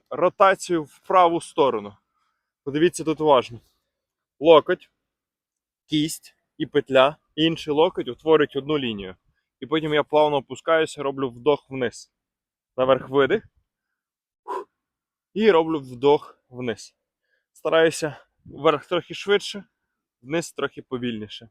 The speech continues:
Показую в іншу сторону так само. І видих. Викрутились. Плавно опустили себе. Викрутились. Плавно опустили себе. Найчастіші помилки. Люди подають грудь,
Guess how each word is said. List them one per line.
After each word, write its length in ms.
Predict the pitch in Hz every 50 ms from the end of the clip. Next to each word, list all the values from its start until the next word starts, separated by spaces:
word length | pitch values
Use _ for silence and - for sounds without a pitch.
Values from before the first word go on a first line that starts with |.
| _ _
Показую 440 | - - 151 151 143 131 135 131 123
в 20 |
іншу 260 | 139 147 135 - 127
сторону 400 | - - - 143 135 135 127 117 -
так 160 | 131 131 -
само. 340 | - - 123 107 104 101 - - - - - _ _ _ - - _ _ -
І 380 | 147 151 156 156 151 143 139
видих. 640 | 123 139 135 120 117 - - - - - - - - _ _ _ _ _ - - - -
Викрутились. 680 | 120 143 139 - 151 143 - 160 175 202 208 - - _ _ _ _ _ - - - - _ _ _ _ -
Плавно 600 | 143 139 143 147 147 156 156 156 160 165 156 151
опустили 540 | 139 - 139 - - _ 127 113 104 104
себе. 340 | - - - 104 98 104 107 - _ _ _ _ _ _ _ _ - - -
Викрутились. 920 | - - - 147 147 - 160 156 147 - 175 175 180 190 - - - - _ _ _ _ _ _ _ _ _ - - _ _ _ _ _
Плавно 480 | - 143 135 139 143 147 147 151 143 131
опустили 640 | 123 - _ 123 110 - - - 117 107 110 104 -
себе. 380 | - - 107 117 117 117 - _ _ _ _ _ _ _ _ -
Найчастіші 680 | 156 170 185 180 - 175 156 - - 180 165 - - 147
помилки. 640 | - - 175 165 156 139 131 - _ - 117 107 _ 135
Люди 200 | 131 131 131 131
подають 400 | - 139 131 143 143 123 123 123
грудь, 400 | 139 139 135 - - - -